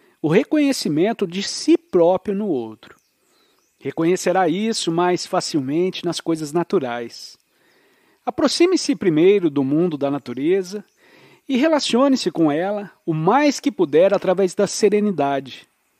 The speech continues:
através da presença. Depois, gradualmente, traga isso para as suas relações com as outras pessoas. Deixe ser.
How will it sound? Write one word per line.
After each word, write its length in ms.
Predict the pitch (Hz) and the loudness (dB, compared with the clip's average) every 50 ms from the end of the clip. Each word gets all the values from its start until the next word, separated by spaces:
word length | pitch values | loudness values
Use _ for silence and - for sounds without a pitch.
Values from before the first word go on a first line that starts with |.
| _ _ _ | _ _ _
através 420 | - 151 - 185 180 170 175 151 | -14 -6 -2 -2 -2 -2 -4 -6
da 120 | 151 185 185 | -6 -8 -8
presença. 640 | _ 190 202 185 123 104 107 98 95 - - - 90 _ _ _ _ _ _ _ _ _ _ _ _ _ - | _ 0 0 0 0 -8 -12 -12 -12 -14 -16 -18 -20 _ _ _ _ _ _ _ _ _ _ _ _ _ -4
Depois, 520 | 139 135 _ - 151 170 190 196 185 143 | -4 -4 _ 0 2 4 6 6 4 2
gradualmente, 960 | 135 135 156 156 143 143 143 135 123 117 127 160 185 196 196 - - - - _ - - - - - _ _ | -2 0 0 2 2 2 0 0 -2 -2 -2 -2 -2 -2 -4 -8 -12 -16 -18 _ -20 -20 -20 -20 -20 _ _
traga 340 | - 220 247 277 262 285 240 | 0 0 2 4 4 4 4
isso 420 | 190 208 233 269 277 - - 180 | 6 6 6 4 4 4 2 -2
para 200 | 131 - 185 185 | 2 2 2 2
as 80 | 180 - | 2 -2
suas 320 | - - 226 220 196 175 | -2 2 2 2 2 2
relações 840 | - - 277 302 269 233 - - - 165 170 180 196 196 - - - _ _ _ _ _ | 0 -2 0 0 0 -2 -4 -2 2 4 4 4 2 0 -4 -8 -18 _ _ _ _ _
com 100 | - 269 | -8 -6
as 120 | 247 190 | -6 -4
outras 300 | 175 175 170 190 180 - | -6 -6 -6 -8 -12 -8
pessoas. 840 | _ - 190 - - - - 107 104 98 95 90 - - - - - _ _ _ _ _ _ _ _ _ _ _ _ _ _ _ _ _ _ _ _ _ _ _ _ _ _ _ _ _ _ _ _ _ _ _ _ _ _ _ _ _ _ _ _ _ _ _ _ _ _ _ _ _ _ _ _ _ _ _ _ | _ -6 -6 -6 -8 -10 -10 -12 -14 -14 -16 -18 -18 -20 -20 -20 -20 _ _ _ _ _ _ _ _ _ _ _ _ _ _ _ _ _ _ _ _ _ _ _ _ _ _ _ _ _ _ _ _ _ _ _ _ _ _ _ _ _ _ _ _ _ _ _ _ _ _ _ _ _ _ _ _ _ _ _ _
Deixe 360 | 131 147 170 202 202 - - | -2 -2 0 0 0 -4 -6
ser. 420 | 185 - - - 143 143 160 160 | -8 -8 -8 -6 -4 -2 -2 -4